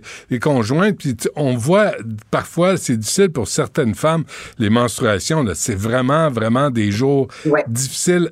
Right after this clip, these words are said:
Speaker 1: à vivre, à passer, puis, puis tu sais, ce que moi j'entends là-dedans, tu sais, moi, c'est comme de la bienveillance, là.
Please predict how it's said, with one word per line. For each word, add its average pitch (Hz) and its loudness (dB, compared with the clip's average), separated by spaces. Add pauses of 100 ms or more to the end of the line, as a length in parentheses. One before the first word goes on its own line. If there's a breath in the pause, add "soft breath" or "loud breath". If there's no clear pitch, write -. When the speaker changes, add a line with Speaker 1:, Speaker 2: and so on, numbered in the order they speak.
Speaker 1:
à 110 0
vivre, 147 2
à 98 0
passer, 127 0 (520 loud breath)
puis, 123 2
puis 110 0
tu 139 0
sais, 127 -8
ce - -6
que - 0
moi 156 4
j'entends 151 2
là-dedans, 139 0 (580 soft breath)
tu 160 4
sais, 180 6
moi, 131 2
c'est 127 -2
comme 139 0
de 131 2
la 123 4
bienveillance, 123 0
là. 90 -8